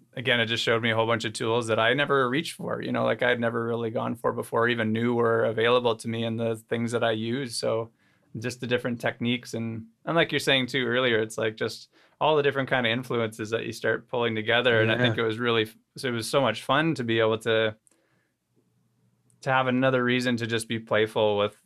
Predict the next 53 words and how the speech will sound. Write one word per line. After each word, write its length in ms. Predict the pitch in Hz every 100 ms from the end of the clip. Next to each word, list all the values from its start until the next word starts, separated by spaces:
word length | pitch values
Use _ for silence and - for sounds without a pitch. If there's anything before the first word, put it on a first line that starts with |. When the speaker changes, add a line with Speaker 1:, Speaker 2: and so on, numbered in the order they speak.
| _
Speaker 1:
with 240 | - 113 -
the 100 | 107
stuff, 420 | - 101 92 -
you 100 | -
know, 140 | 104 104
and, 160 | 107
and 120 | 110 110
my 180 | 107
own 120 | 107 110
stuff 260 | - 104
that 100 | 113 98
I 60 |
currently 360 | - 120 117 101
use 260 | 92 90
and 100 | 101
how 140 | 104 98
to 100 | 101
fuse 500 | - 101 104 98 92
with, 180 | 113 -
like, 240 | 98 92
the 60 | -
modern 380 | 92 92 95 92
flavors 560 | 87 90 90 90 -
and, 160 | 90 80
like, 220 | 92 - _ _ _ _ _
Speaker 2:
Yeah. 480 | 107 98 107 107 107
Speaker 1:
yeah, 220 | 110 95 117
even 200 | 117 113
just 180 | 113
working 240 | 110 101 110
on, 340 | 98 101 - 104
just 180 | 104
working 180 | 104 101
on 80 | 95
this 160 | 95 -
last 200 | 95 -
track 260 | 98 117 _ _ _ _
with 160 | - -
you 60 | 92
guys 260 | 82 95
was, 220 | 104 101 -
was 240 | 98 98
just 200 | 107 104
such 240 | 110 101 101
a, 320 | 92 92 104 _
such 240 | - 117 113
a 40 |
fun 200 | 107 110
experiment 640 | 101 - - 90 101 92 104
in 100 | 98
many 220 | 92 92
ways. 420 | 90 92 95 87
Like, 380 | 87 85 - -